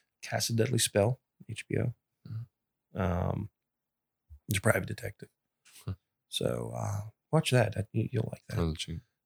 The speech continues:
Speaker 1: Um, Julian Sands is in it.
Speaker 2: Hmm.
Speaker 1: Bunch of, it, it's, it's, it, it's, uh, it's a nineteen forties Hollywood,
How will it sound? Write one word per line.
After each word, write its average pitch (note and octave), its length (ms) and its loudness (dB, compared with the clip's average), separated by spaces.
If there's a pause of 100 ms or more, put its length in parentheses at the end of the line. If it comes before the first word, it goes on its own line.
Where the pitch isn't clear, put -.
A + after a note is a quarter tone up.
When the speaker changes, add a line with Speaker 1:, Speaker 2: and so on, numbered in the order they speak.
Speaker 1:
Um, G2 460 4
Julian G#2+ 300 6
Sands G2 340 0
is G#2 100 -4
in G2 120 -2
it. G#2+ 100 -4 (400)
Speaker 2:
Hmm. F2+ 120 -4 (280)
Speaker 1:
Bunch G2+ 220 0
of, - 220 -2 (340)
it, - 180 -8 (140)
it's, - 240 -8 (200)
it's, - 380 0
it, C#3 320 6
it's, - 240 2
uh, A2 360 8 (760)
it's - 80 -4
a A2+ 40 4
nineteen A#2 460 6
forties A2 720 4
Hollywood, G#2+ 960 6